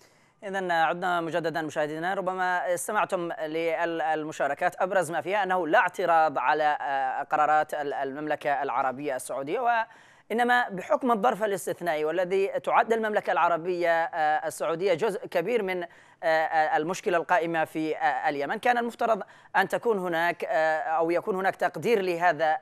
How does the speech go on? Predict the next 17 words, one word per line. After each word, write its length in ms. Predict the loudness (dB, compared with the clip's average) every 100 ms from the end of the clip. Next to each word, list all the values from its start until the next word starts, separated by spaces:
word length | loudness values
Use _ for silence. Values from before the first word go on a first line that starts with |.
| -2
ال-، 180 | -2
الجانب. 560 | -2 -4 -4 -4 -2 -6 -8 -12 -4
ربما 280 | 0 2 2
في 220 | 2 2
هذا 420 | 6 6 10 10 10
الظرف 380 | 6 8 6 6
ال-، 160 | 2
ال-، 280 | 2 2 0
ال-، 260 | 0 0 0
ال-، 340 | 0 0 -2
البسيط. 440 | -2 2 2 2 -2 -10 -20 -20 -4
نستكمل، 540 | 0 4 4 6 4 4 4
آه، 160 | 4
ونستقبل 760 | 6 6 6 2 -2 0 2 2
اتصالات. 500 | 2 0 2 2 2
معنا 200 | 0 2
عزيز 560 | 2 2 2 2 0